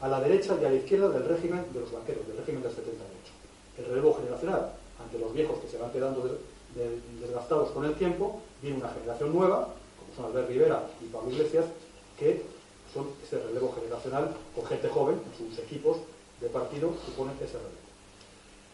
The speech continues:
Una cosa muy significativa, el apoyo mediático de los medios de comunicación, tanto a Ciudadanos como a Podemos.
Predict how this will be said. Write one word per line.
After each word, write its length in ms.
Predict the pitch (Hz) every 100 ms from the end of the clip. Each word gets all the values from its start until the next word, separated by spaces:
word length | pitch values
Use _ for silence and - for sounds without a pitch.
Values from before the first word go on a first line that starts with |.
| - -
Una 220 | 165 175
cosa 200 | - -
muy 180 | 180 175
significativa, 580 | 165 151 131 - - - - - - -
el 100 | 135
apoyo 300 | 139 170 165
mediático 520 | - 156 - 170 -
de 100 | 131
los 120 | -
medios 220 | 147 135
de 80 | 127
comunicación, 500 | 120 117 120 - 170 165
tanto 220 | 139 120
a 20 | 113
Ciudadanos 380 | 117 123 135 -
como 160 | 117
a 40 | 110
Podemos. 300 | 110 113